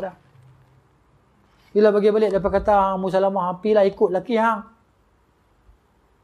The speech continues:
Nah, dia pun siaplah kenderaan dia. Kan?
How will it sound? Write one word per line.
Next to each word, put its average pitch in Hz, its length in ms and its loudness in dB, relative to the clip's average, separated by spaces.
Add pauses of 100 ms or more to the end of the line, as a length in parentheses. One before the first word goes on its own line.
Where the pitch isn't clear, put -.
Nah, 233 160 -8
dia 392 160 2
pun 427 160 2 (320)
siaplah 247 400 -2
kenderaan 247 480 2
dia. 339 120 -6 (1080)
Kan? 220 260 2